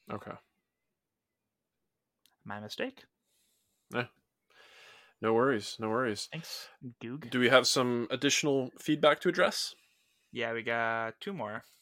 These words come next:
Speaker 1: Okay.
Speaker 2: I'm gonna take a sip of water from Mister Andrew Rogers over here.
Speaker 1: <laughs>
Speaker 2: I don't know why he was, uh, shy and not sending me a voice message like I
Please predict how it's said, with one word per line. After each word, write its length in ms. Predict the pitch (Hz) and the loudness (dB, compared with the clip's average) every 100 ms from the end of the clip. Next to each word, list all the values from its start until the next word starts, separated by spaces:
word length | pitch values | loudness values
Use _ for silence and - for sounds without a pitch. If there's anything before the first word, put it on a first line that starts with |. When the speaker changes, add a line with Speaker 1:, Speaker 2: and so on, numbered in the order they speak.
| _ _ _ 127 | _ _ _ -6
Speaker 1:
Okay. 200 | 151 190 - _ _ - - - - - _ | -4 -6 -10 _ _ -20 -20 -20 -20 -20 _
Speaker 2:
I'm 140 | - 196 | 2 8
gonna 320 | 190 170 160 - - - - _ _ - | 10 10 8 2 -8 -16 -20 _ _ -4
take 180 | 190 | -2
a 40 | 170 | 0
sip 280 | - 190 175 | 4 4 6
of 120 | 135 | 8
water 320 | 151 185 156 | 10 10 10
from 160 | 135 135 | 6 -2
Mister 280 | 131 135 | -4 -4
Andrew 320 | 135 147 139 131 | -4 -4 -2 0
Rogers 460 | 139 170 147 123 | 4 4 2 -6
over 220 | 117 110 | -10 -12
here. 340 | 107 120 135 165 - _ | -8 -2 -2 -2 -12 _
Speaker 1:
<laughs> 20 | 127 123 120 123 127 - 127 - _ - _ _ _ _ _ _ _ _ _ _ _ _ _ _ 185 - _ _ _ _ _ _ _ - | 0 2 2 2 -4 -6 -12 -16 _ -20 _ _ _ _ _ _ _ _ _ _ _ _ _ _ -20 -20 _ _ _ _ _ _ _ -2
Speaker 2:
I 80 | 165 | 2
don't 120 | 147 | 4
know 100 | 139 | 6
why 280 | 131 135 139 | 8 8 8
he 120 | 143 | 6
was, 240 | 139 131 127 | 4 2 2
uh, 260 | 123 120 | 4 2
shy 380 | 120 - 139 160 | 2 2 4 6
and 120 | 127 120 | 4 0
not 180 | 120 | -2
sending 360 | - - 127 123 | -2 -4 -4 -6
me 160 | 127 117 | -6 -8
a 80 | 120 - | -10 -10
voice 300 | - 160 208 | 0 2 2
message 340 | 139 120 - 131 | -2 -8 -8 -14
like 140 | |
I 60 | - | -14